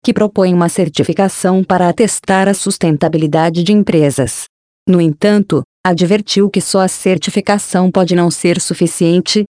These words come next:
porque empresas certificadas cometem crimes ambientais. Sueli Araújo, representante do Observatório do Clima, reforçou a necessidade urgente de regulamentação e citou o caso da barragem de Brumadinho,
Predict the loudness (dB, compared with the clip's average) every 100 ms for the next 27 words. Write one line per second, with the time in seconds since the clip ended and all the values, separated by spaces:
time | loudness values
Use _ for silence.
0 | -2 -2 0 0 2 2 0 2 -2 -2
1 | -4 -2 -2 -2 0 0 2 0 -2 0
2 | 2 4 2 0 0 0 2 2 2 2
3 | 2 2 0 0 0 -2 -8 -14 _ _
4 | _ -8 -2 0 2 2 2 2 0 -2
5 | -6 _ -2 0 0 2 0 2 0 0
6 | 0 0 0 0 0 0 -2 0 0 0
7 | 0 0 2 4 4 4 0 _ -2 0
8 | 0 -2 0 2 2 2 0 -2 -2 -2
9 | 0 0 0 0 2 0 0 0 0 0
10 | 0 2 2 2 2 -2 0 0 0 0
11 | -2 0 0 2 0 0 0 0 0 2
12 | 0 0 2 2 2 2 2 2 0 0
13 | 2 2 2